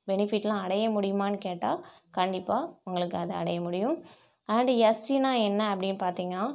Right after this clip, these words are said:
நீங்க டெய்லி வீடியோஸ் பார்த்து உங்களோட வாலெட்ல ஹண்ட்ரட் ருப்பீஸ் வந்துச்சுன்னா நீங்க எஸ் டி ஆயிருவீங்க.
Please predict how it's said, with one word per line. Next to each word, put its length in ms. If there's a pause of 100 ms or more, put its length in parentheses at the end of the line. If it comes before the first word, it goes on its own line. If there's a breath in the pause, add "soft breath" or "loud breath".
(300 loud breath)
நீங்க 400
டெய்லி 480 (180)
வீடியோஸ் 480
பார்த்து 420 (480 loud breath)
உங்களோட 520
வாலெட்ல 540
ஹண்ட்ரட் 480
ருப்பீஸ் 380
வந்துச்சுன்னா 560 (200)
நீங்க 260
எஸ் 220
டி 120
ஆயிருவீங்க. 500